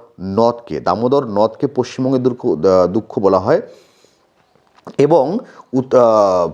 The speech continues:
পশ্চিমবঙ্গের ত্রাসের নদী বলা হয়, ত্রাসের নদী বলা হয় তিস্তাকে। পশ্চিমবঙ্গের বা ত্রাসের নদী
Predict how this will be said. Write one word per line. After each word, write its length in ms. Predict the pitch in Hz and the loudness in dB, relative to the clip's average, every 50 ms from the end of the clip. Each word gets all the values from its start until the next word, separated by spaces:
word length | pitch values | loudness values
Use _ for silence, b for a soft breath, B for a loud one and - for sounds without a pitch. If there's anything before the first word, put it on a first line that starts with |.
| - | -4
পশ্চিমবঙ্গের 500 | - 127 123 - - 165 165 165 170 175 170 170 | -4 -4 -4 0 0 2 2 4 2 2 0 0
ত্রাসের 380 | - 147 131 131 - - 190 185 | 0 0 0 0 0 0 0 2
নদী 200 | 170 165 147 139 | 2 0 2 2
বলা 200 | 117 101 90 92 | 2 2 2 2
হয়, 240 | 110 147 202 226 | 2 0 0 0
ত্রাসের 440 | - - 110 110 110 - - 151 151 | -2 0 0 0 0 0 0 -2 -2
নদী 240 | 143 135 117 113 113 | 0 0 0 0 0
বলা 160 | 95 95 92 | 2 2 0
হয় 120 | 107 139 143 | 0 -2 -4
তিস্তাকে। 560 | 143 - 139 127 - - - 95 - - 76 - - | -4 -6 -10 -10 -4 -2 -2 -2 -2 -4 -12 -10 -10
পশ্চিমবঙ্গের 560 | 101 - - - 120 123 123 127 131 135 143 | -12 -12 -8 -6 -4 -2 2 4 4 4 4
বা 380 | 123 110 104 98 92 80 - - | 2 2 2 2 0 -2 -8 -16
ত্রাসের 420 | - 80 - 95 101 - - 127 127 | -18 -10 -6 -4 -4 -2 -2 -2 0
নদী 320 | 127 117 104 123 170 208 | 0 0 0 0 -2 -2